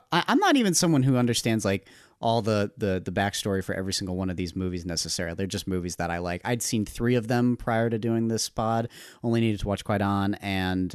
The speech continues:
uh, Cure, and that was it. Um, also, really interesting experiences that we'll talk about. And, uh, yeah, it's a, it's a,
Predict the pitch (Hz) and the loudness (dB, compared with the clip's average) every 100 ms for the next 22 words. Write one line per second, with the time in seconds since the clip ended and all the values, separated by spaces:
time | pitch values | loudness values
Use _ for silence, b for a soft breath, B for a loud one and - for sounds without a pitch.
0 | - 95 87 85 - - 143 135 135 _ | -6 -2 0 -2 -4 -4 0 2 0 _
1 | _ - 90 95 139 - B B B B | _ -8 -6 0 -2 -2 B B B B
2 | - 120 123 123 120 120 120 120 - 123 | -2 2 4 4 4 4 2 -2 -6 -2
3 | 143 131 120 113 107 113 127 - - 117 | 0 2 2 0 0 2 2 0 -6 -4
4 | 135 - 139 131 - 120 123 127 135 123 | -2 -2 -2 -2 -4 -2 0 -2 -6 -8
5 | - 123 - 117 - 135 151 160 - - | -6 -8 -6 -10 -8 -2 2 2 -2 -2
6 | 135 151 156 160 160 165 156 b b b | 0 2 2 4 4 4 2 b b b
7 | b 202 254 131 - 160 156 156 - 180 | b 2 2 2 2 2 2 -2 -2 -4